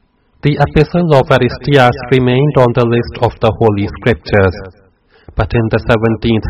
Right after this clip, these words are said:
century, some objections were raised against it, and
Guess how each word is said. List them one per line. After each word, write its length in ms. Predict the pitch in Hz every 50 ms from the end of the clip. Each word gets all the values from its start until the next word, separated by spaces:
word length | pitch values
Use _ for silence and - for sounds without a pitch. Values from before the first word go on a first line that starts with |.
| - -
century, 800 | 113 107 107 - 135 131 120 117 107 95 87 - 101 95 87 _ _ _ _ _ _ - - -
some 160 | 156 165 185 190 - 139
objections 560 | - - - 143 131 - - - 135 131 139 131 131
were 160 | 131 127 117
raised 320 | 117 127 113 113 113 - -
against 480 | 117 104 - - 117 117 - - - - 127
it, 480 | 113 - - 127 120 - - - _ _ _ _ _ _ - 139
and 80 | 147